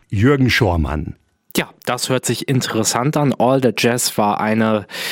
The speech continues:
Speaker 2: äh, wahnsinnig, äh, oft gehörte Sendung hier bei Radioaktiv für Liebhaber des Jazz. Das Tolle ist an dieser Sendung, auch Sie, liebe Hörerinnen und Hörer, können dabei mitmachen.
Speaker 1: Was bleibt bei Ihnen und warum? Welche Lieder,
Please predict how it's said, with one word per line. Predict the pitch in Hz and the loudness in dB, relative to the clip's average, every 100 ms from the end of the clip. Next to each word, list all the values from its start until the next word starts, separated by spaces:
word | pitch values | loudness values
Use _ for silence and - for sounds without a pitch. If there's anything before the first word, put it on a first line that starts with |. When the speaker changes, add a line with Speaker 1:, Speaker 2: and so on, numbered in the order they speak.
| - - - | -10 -14 -14
Speaker 2:
äh, | - | -10
wahnsinnig, | - 117 110 120 165 160 147 151 143 - | -6 -2 0 0 0 0 0 0 0 0
äh, | 120 127 - | 0 0 0
oft | 143 - | -2 0
gehörte | 127 117 139 127 | 0 0 0 0
Sendung | 117 143 135 | 0 0 0
hier | 131 135 | 0 0
bei | 123 | 2
Radioaktiv | 113 120 123 120 - 139 | 2 0 2 0 0 -4
für | - 123 | -2 0
Liebhaber | 113 147 - 123 123 | 2 2 0 0 0
des | 117 127 117 - 135 | 0 0 -2 -4 -4
Jazz. | 127 147 127 - - - - - - - _ - | -2 -2 -4 -8 -8 -8 -8 -10 -14 -20 _ -6
Das | 131 | -4
Tolle | - 214 135 | -2 0 0
ist | - | -2
an | 120 | -2
dieser | 117 110 | 0 0
Sendung, | 104 107 123 | 0 0 0
auch | - - | 0 0
Sie, | - 180 | 2 2
liebe | 120 107 | 4 2
Hörerinnen | 98 107 101 104 | 2 2 2 2
und | 101 - | 2 0
Hörer, | 110 101 | -2 0
können | - - 101 | -2 -2 0
dabei | 98 101 117 | 0 0 0
mitmachen. | 135 104 90 - 87 _ _ _ _ - - - | 0 -2 -2 -4 -8 _ _ _ _ -20 -20 -4
Speaker 1:
Was | 113 117 - | -2 0 -2
bleibt | - 110 110 - | -2 0 0 -2
bei | 95 - | -2 -2
Ihnen | 180 196 143 104 | -2 4 4 4
und | 123 107 | 0 0
warum? | 101 82 190 135 80 - - - | 0 2 2 2 0 -4 -20 -8
Welche | - 113 110 | -2 2 2
Lieder, | 107 180 139 85 | 2 2 2 2